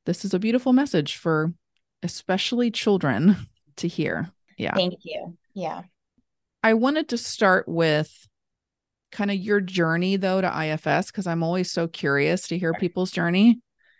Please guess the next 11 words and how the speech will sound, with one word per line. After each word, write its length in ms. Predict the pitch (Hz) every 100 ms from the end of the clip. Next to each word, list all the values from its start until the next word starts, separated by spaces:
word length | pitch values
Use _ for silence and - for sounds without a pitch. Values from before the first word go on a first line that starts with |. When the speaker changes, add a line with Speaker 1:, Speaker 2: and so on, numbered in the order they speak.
| _ 185 180
Speaker 1:
to 200 | 202 185
Speaker 2:
Mm-hmm. 100 | 170
Speaker 1:
I 80 |
F 180 | 170 190
S 160 | 180 180
specifically. 840 | - 165 151 165 - 196 214 247 247 _ _ _ -
Do 80 |
you 80 | 196
care 220 | - 214
to 100 | 196
share 560 | 185 - 180 170 175 214